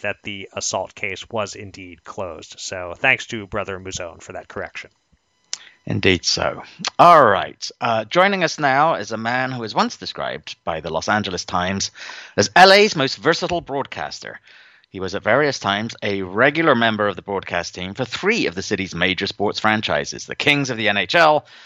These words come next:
Speaker 2: the Raiders of the N F L, and the Clippers in the N B A. But he's probably best known for his lengthy career in boxing, which has spanned over thirty years on T V and radio. He's also the founder of the Nevada Boxing Hall of Fame, and we're both proud to say he's a good friend.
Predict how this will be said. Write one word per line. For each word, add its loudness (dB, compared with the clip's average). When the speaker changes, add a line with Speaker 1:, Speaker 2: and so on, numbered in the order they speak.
Speaker 2:
the -8
Raiders -2
of -12
the -14
N 2
F -2
L, -2
and -10
the -16
Clippers -10
in -12
the -6
N -4
B -8
A. -6
But 2
he's -2
probably 4
best 0
known -6
for -14
his -14
lengthy -6
career -6
in -8
boxing, -8
which -10
has -10
spanned -4
over -6
thirty 4
years -2
on -8
T -10
V -10
and -8
radio. -8
He's 10
also 10
the 6
founder 2
of 0
the -4
Nevada 0
Boxing -8
Hall -14
of -20
Fame, -16
and -8
we're -14
both -2
proud -8
to -14
say -8
he's -10
a -12
good -12
friend. -12